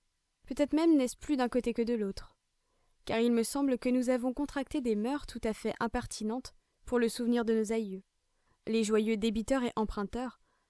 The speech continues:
comme les nommait mon maître Rabelais. Non pas que la malhonnêteté ait cessé de fleurir dans notre glorieux pays, mais ce n'est plus guère au détriment des marchands de culottes et autres menus fournisseurs qu'elle s'exerce.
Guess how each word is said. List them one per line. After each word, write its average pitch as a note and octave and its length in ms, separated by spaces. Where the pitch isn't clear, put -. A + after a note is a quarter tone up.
comme A#3 180
les A#3 120
nommait B3 240
mon B3 160
maître A#3 340
Rabelais. G3+ 480
Non A3 160
pas B3 160
que A#3 100
la G#3 140
malhonnêteté G#3+ 640
ait G3+ 40
cessé G#3+ 300
de A3+ 120
fleurir A3+ 420
dans G#3+ 100
notre G#3 300
glorieux G3+ 320
pays, B3 320
mais B3+ 140
ce D4 140
n'est C#4+ 140
plus C#4 180
guère D4 200
au A#3+ 100
détriment B3+ 440
des A#3+ 140
marchands G#3+ 320
de A3 80
culottes A#3+ 500
et A3 140
autres A#3+ 320
menus G#3+ 320
fournisseurs G#3+ 460
qu'elle G3+ 180
s'exerce. F3+ 640